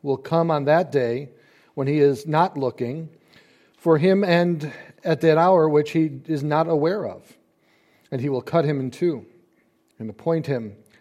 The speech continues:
his portion with the hypocrites. Therefore, th-, there shall be weeping and gnashing of teeth." The section of Scripture we are in is called the Olivet Discourse.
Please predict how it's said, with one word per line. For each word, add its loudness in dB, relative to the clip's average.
his -4
portion -2
with -4
the -4
hypocrites. -10
Therefore, 0
th-, -16
there -4
shall -2
be -6
weeping -4
and -6
gnashing -6
of -6
teeth." -10
The -2
section 0
of 0
Scripture 0
we 4
are 0
in 2
is -4
called 2
the 2
Olivet 2
Discourse. -6